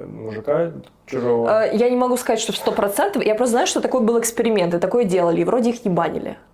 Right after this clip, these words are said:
Speaker 2: Ну, типа, по фану. Давно-давно это в интернете было. Э, вот. Я просто помню, этот эксперимент был.
Speaker 1: Хороший эксперимент.
Speaker 2: Да, но это не я делала. Вот. И как бы эти фразы ко мне подходили. И была фраза «Пересядь с иглы мужского одобрения», которая всех задела очень сильно.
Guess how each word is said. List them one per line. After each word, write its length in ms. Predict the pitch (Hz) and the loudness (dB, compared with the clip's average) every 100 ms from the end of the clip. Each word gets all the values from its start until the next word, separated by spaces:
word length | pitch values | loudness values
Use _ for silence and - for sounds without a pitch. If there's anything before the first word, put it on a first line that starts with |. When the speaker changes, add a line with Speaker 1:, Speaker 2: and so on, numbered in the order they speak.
| - | -4
Speaker 2:
Ну, 80 | 311 | -2
типа, 220 | 320 311 | -2 -4
по 20 | |
фану. 560 | - 208 175 170 170 170 - - | -2 0 0 0 -2 -8 -18 -20
Давно-давно 680 | - 175 175 196 190 185 185 | -14 -10 -8 -6 -6 -4 -4
это 160 | 185 196 | -6 -8
в 40 | |
интернете 420 | 175 185 190 - | -12 -12 -14 -14
было. 280 | - - 208 - - - - - - | -12 -10 -12 -14 -20 -18 -18 -20 -14
Э, 180 | - - | -10 -8
вот. 280 | 175 175 - | -6 -8 -4
Я 120 | 180 | -4
просто 240 | 185 185 190 | -4 -10 -4
помню, 260 | 220 208 | -2 -2
этот 160 | 190 175 | -6 -10
эксперимент 500 | - - - - - | -14 -12 -10 -10 -12
был. 160 | - - - - | -12 -14 -12 -6
Speaker 1:
Хороший 300 | 123 110 107 | -4 -4 -8
эксперимент. 280 | - 107 | -8 -2
Speaker 2:
Да, 140 | 180 185 | 0 0
но 80 | 202 | 0
это 140 | 202 | -2
не 80 | 196 | -2
я 120 | 190 | -2
делала. 320 | 180 185 - - - 254 | 0 -2 -4 -8 -12 -8
Вот. 300 | 208 214 180 | 0 2 2
И 140 | 208 247 | 2 0
как 160 | 262 | 0
бы 80 | 240 | 0
эти 100 | 240 | 0
фразы 300 | - 233 247 | -2 -2 0
ко 100 | 226 | 0
мне 100 | 214 | 0
подходили. 460 | 214 - 185 180 180 | -2 -2 0 2 2
И 40 | |
была 200 | 208 233 | 2 2
фраза 480 | 226 196 247 233 208 | 2 0 2 2 0
«Пересядь 400 | 202 175 - 190 | -2 -4 -4 -4
с 60 | 180 | -4
иглы 140 | 180 | -4
мужского 360 | 175 - 175 180 | -6 -4 -2 0
одобрения», 400 | 175 180 262 254 | 0 0 0 -2
которая 280 | 202 185 170 | -6 -8 -10
всех 320 | - 196 185 | -6 -6 -4
задела 340 | 180 202 202 | -4 -4 -4
очень 180 | 190 - | -6 -8
сильно. 380 | - 233 262 | -6 -4 -6